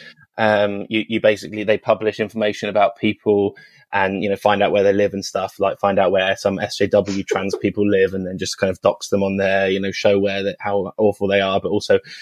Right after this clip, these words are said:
slightly threatening. They kind of show pictures of their house from Google Maps and kind of try to kind of, you know, amass this kind of critical mass of, of threats that's kind of looming over the victim. And that's a kind of more,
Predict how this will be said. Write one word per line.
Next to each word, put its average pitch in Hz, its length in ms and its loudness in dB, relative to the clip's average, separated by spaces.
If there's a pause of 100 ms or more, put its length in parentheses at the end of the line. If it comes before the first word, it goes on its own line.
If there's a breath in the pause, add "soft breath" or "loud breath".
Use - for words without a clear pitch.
(140)
slightly 110 280 2
threatening. 113 600 2
They 101 120 2
kind 101 200 -4
of 101 100 -10
show 101 140 2
pictures 98 400 -4
of 98 160 -6 (300 soft breath)
their 101 180 4
house 101 300 -2
from 101 160 -2
Google 101 320 0
Maps 98 420 -6
and 98 140 -8
kind 95 180 -8
of 92 100 -10
try 98 180 0
to - 140 -14
kind 95 160 -8
of, 92 120 -10 (400 soft breath)
you 98 100 -4
know, 95 140 -4
amass 101 260 0
this - 160 -8
kind 98 160 -2
of - 140 -8
critical - 320 -2
mass 101 340 -2
of, 92 220 -6
of - 100 -14
threats - 560 -6
that's - 120 -20
kind 98 180 -4
of 104 60 0
looming 101 260 2
over 95 180 -4
the 98 120 -6
victim. 98 540 -4 (360 loud breath)
And 120 240 0
that's - 180 2
a 131 60 -8
kind 131 180 0
of - 140 -4
more, 113 460 2